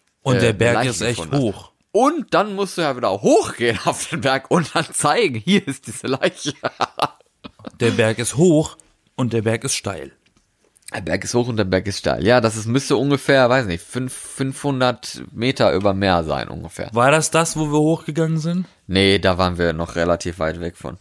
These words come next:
Speaker 2: wo als wir mal spazieren waren.
Speaker 1: Aber wir waren auf dem, auf demselben Weg da hoch.
Speaker 2: Ja, theoretisch schon, ja. Einer davon.
Speaker 1: Ich wollte noch höher und du hast gesagt, "Nö, reicht hier."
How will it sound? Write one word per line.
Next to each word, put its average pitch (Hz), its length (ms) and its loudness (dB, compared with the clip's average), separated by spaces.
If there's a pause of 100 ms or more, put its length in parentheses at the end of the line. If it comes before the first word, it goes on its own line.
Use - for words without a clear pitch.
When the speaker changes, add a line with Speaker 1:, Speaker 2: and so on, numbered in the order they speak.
Speaker 2:
wo - 140 -10
als 80 160 -8
wir 85 100 -4
mal 78 140 -6
spazieren - 440 -10
waren. - 140 -12 (640)
Speaker 1:
Aber 117 140 2
wir 131 120 2
waren 147 220 4
auf 143 160 0
dem, 143 160 0
auf 135 160 -2
demselben 131 520 0
Weg 139 340 2
da 117 120 -2
hoch. 110 380 -4
Speaker 2:
Ja, 110 360 4
theoretisch 90 520 -2
schon, 85 320 -2
ja. 80 260 -6 (400)
Einer 95 280 0
davon. 71 200 -2
Speaker 1:
Ich 98 140 -6
wollte 151 320 2
noch 202 260 2
höher 95 340 -2 (220)
und 113 200 -4
du 113 60 0
hast 110 100 -4
gesagt, 127 280 -6
"Nö, 120 220 0
reicht 107 380 -4
hier." - 180 -14